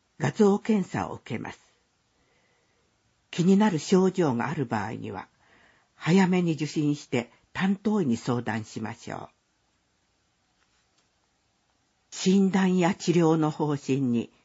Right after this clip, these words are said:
納得できましたか？治療方法はすべて担当医に任せたいという患者さんがいます。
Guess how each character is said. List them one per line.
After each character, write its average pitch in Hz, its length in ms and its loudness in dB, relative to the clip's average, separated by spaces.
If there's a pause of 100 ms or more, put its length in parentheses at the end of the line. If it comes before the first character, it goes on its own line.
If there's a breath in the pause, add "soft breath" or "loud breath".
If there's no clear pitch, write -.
(140)
納 135 140 -2
得 - 340 -2
で 202 120 -2
き 180 120 -8
ま 180 100 -4
し - 140 -18
た 104 120 -8
か？ - 240 -14 (1600)
治 - 140 -4
療 190 240 6
方 170 280 0
法 117 340 -2
は 82 220 -8 (460 soft breath)
す - 260 -4
べ 175 160 4
て 123 320 -2 (360 soft breath)
担 185 240 0
当 220 300 4
医 160 60 2
に 139 120 4
任 127 280 2
せ 196 100 -2
た 196 140 0
い 151 100 -4
と 131 100 -2
い 123 140 0
う 123 120 0
患 135 260 -4
者 120 100 -6
さ 101 160 -10
ん 104 120 -8
が 98 140 -12
い 104 140 -14
ま - 140 -16
す。 - 220 -20